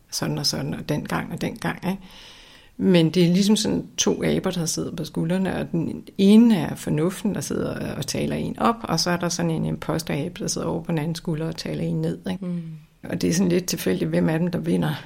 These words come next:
Speaker 1: Øh, men den der imposterabe kan være meget, meget stærk, og kan virkelig sige nogle grimme ting, øh, og meget tit så, øh, så kan det hænge sammen med noget, øh, ubehageligt, man har oplevet, eller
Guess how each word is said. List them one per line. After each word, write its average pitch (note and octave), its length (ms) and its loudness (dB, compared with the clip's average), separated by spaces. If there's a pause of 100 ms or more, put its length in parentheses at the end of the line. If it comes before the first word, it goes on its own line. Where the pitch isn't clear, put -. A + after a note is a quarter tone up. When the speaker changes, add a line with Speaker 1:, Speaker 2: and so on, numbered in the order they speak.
(300)
Speaker 1:
Øh, G#3 400 -4
men F3 420 -2
den - 240 -4
der D#3 80 -4
imposterabe E3 800 -2
kan - 120 -6
være D#3+ 140 -2
meget, D#3+ 220 -6
meget F3 200 -6
stærk, - 440 -4 (880)
og F3+ 200 4 (140)
kan D#3+ 260 2
virkelig G3+ 300 2
sige F3 240 2
nogle G3 200 4
grimme F#3 240 0
ting, G#3+ 380 -4 (300)
øh, E3+ 460 -2
og F3+ 200 -4
meget F3 340 0
tit G3+ 240 0
så, F#3 180 2 (400)
øh, E3 340 0 (1500)
så - 160 2 (360)
kan F#3 240 4
det F#3+ 180 6 (640)
hænge G3 280 2
sammen G3+ 320 0
med F#3 100 2
noget, F3 540 0
øh, F3+ 320 0
ubehageligt, E3+ 540 -2
man - 160 -2
har - 80 -6
oplevet, - 520 -6
eller E3 220 -4